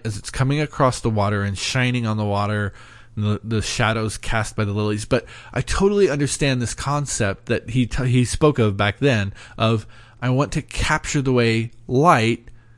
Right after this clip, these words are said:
and how it makes me feel." It speaks to me.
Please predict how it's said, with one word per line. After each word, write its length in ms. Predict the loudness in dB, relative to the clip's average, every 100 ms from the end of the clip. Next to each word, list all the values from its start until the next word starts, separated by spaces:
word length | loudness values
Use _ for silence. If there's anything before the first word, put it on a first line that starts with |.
| -20 -2
and 200 | 0 2
how 240 | 0 0
it 80 | 0
makes 260 | -2 -4 -2
me 140 | -4
feel." 420 | 0 -2 -2 -6 -14 -20 -20 -20 -20 -20 -20 -20 -20 -20 -20 -20 -20 -20 -14 -4
It 140 | -4
speaks 380 | 0 -2 -2 -2
to 80 | -4
me. 340 | -2 -2 -6